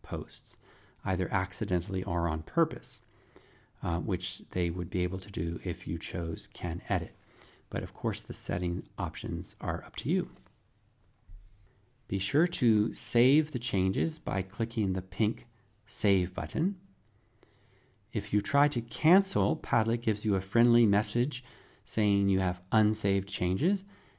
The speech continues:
and asking if you really want to cancel without saving, so that's very nice. Now, under this Share section, you have lots of options, most of which are quite self-explanatory, so I'll just fly through them.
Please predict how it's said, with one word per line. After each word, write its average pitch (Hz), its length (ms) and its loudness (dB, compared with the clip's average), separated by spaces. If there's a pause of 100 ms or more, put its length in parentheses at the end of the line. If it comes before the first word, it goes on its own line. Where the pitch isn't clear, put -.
(120)
and 101 140 0
asking 101 420 0
if 92 120 -2
you 92 120 2
really 135 260 4
want 110 200 2
to - 80 -4
cancel 95 380 -2
without 87 280 -4
saving, 175 480 2
so - 180 -6
that's - 320 -8
very 92 220 -4
nice. 95 400 -2 (2500)
Now, 104 320 2
under 175 300 4
this 131 280 0 (100)
Share 160 440 2
section, 95 640 -4 (640)
you 107 100 0
have 92 160 2
lots 101 380 2
of 113 100 2
options, 90 500 -4 (500)
most 180 400 4
of 135 120 -2
which 123 240 2
are 104 220 4
quite - 500 -2
self-explanatory, 113 1160 0
so 123 200 0
I'll 98 100 4
just 101 200 -2
fly 95 300 4
through 92 240 0
them. 190 280 4